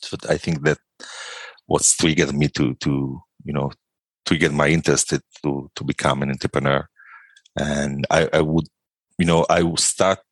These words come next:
uh, liking maths and the, you know, all the balance sheets, things that you need to do when you have a company, which is something I didn't like when I was younger, you know, the numbers.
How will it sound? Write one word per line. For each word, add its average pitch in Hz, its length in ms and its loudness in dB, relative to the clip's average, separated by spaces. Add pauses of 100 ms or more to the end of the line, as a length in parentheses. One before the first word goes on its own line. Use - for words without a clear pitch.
(160)
uh, 78 300 0
liking 78 500 -2
maths 73 340 0
and 73 140 -8
the, 76 60 -8 (260)
you 73 100 -14
know, 71 280 -6 (100)
all 73 220 -2
the 71 100 0
balance 82 420 2
sheets, - 460 -2
things 78 300 -4
that - 180 -2
you 76 80 -6
need 76 160 -4
to - 80 -4
do 76 140 0
when 73 240 0
you 73 120 0
have 73 140 2
a - 160 -2
company, 90 520 0 (760)
which - 440 -2
is 67 120 -4
something 67 320 -4
I 65 60 -6
didn't 65 280 -6
like 64 200 0
when 71 120 -4
I 78 40 0
was 78 240 0
younger, 90 420 2 (260)
you - 160 -16
know, 69 160 -6
the 67 120 -6
numbers. 98 580 2